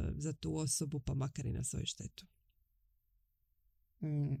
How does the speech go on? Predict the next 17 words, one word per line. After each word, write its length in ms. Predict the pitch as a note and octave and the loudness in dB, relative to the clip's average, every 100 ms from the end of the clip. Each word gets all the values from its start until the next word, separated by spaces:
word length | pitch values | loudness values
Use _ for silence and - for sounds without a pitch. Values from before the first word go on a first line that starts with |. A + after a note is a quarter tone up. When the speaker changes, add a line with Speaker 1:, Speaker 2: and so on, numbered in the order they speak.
| C3+ | 0
Speaker 2:
na 100 | C#3+ | 4
Speaker 1:
Onak, 220 | C3+ F3 | 8 8
Speaker 2:
štetu? 340 | - - F3 F#3+ | 8 6 2 6
Speaker 1:
kao, 160 | B3+ | 8
najradije 600 | F#3 G#3 C4+ F4 C4+ C4+ | 10 12 12 12 12 12
Speaker 2:
Baš 40 | A3+ | 12
Speaker 1:
bi 100 | G#3 | 10
rekla 360 | G#3+ A3 G3+ | 8 6 6
ne, 460 | D#3 D3+ D3+ E3+ C#4+ - | 6 4 6 8 6 6
ali 320 | F#3+ G3 F3 | 4 6 4
kao 280 | E3 F#3+ F3 | 4 6 6
zbog 280 | D#3 E3+ - | 6 0 0
te 180 | - D#3+ | 2 2
osobe 400 | D#3 - C#3 C#3 | 2 0 0 -2
ćeš 220 | - - | 0 -2
to 120 | - | 0
napraviti. 680 | - - F#2+ - - - | -2 -2 -2 -4 -8 -20